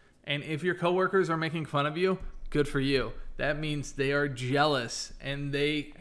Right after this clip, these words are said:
can't hang with you. So, it, it's totally true. It, if you are growing, if you're on the rocket ship, nobody is going to say, they're not gonna compliment you. They're gonna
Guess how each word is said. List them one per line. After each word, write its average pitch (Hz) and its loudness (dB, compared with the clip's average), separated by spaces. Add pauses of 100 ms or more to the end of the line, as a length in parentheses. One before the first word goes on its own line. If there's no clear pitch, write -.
can't 151 -4
hang 147 -2
with 127 -4
you. 113 -4 (460)
So, 127 2 (600)
it, 156 -4
it's 185 -2
totally 254 2
true. 302 -2 (400)
It, 180 2 (680)
if 214 0
you 240 2
are 226 6
growing, 135 4
if 139 -4
you're 185 6
on 220 2
the 196 2
rocket 135 2
ship, - -6 (640)
nobody 151 2
is 127 -4
going 135 -4
to 131 -2 (260)
say, 127 0
they're 156 0
not 156 2
gonna 135 0
compliment 113 -6
you. - -14 (180)
They're 135 -6
gonna 143 -2